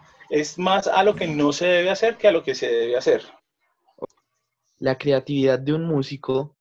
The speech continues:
Speaker 2: ¿dónde no la encuentra? O sea, ¿dónde no tiene que ir a buscar creatividad un artista para poder crear su autenticidad, para poder despegar?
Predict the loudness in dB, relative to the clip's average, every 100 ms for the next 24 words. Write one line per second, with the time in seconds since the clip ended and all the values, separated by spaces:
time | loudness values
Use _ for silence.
0 | _ -2 0 0 -2 -2 -4 -4 -6 -2
1 | -2 0 -4 -2 -4 -2 -2 -4 -6 -6
2 | -6 -4 -6 -6 _ _ _ -6 2 2
3 | 2 -2 -2 -2 0 -2 -2 -4 0 0
4 | -2 -8 _ _ _ _ _ _ -6 -2
5 | -2 -4 -8 -10 -10 -12 _ _ _ _
6 | -2 0 2 2 2 0 -2 0 0 -2
7 | -6 -4 -4 -4 -2 -2 0 -4 -4 -8
8 | -8 -4 -2 -2 -4 _ _ _ _ _
9 | _ _ -4 -2 0 -4 -4 -2 2 2
10 | 0 -4 -4 -4 -2 -4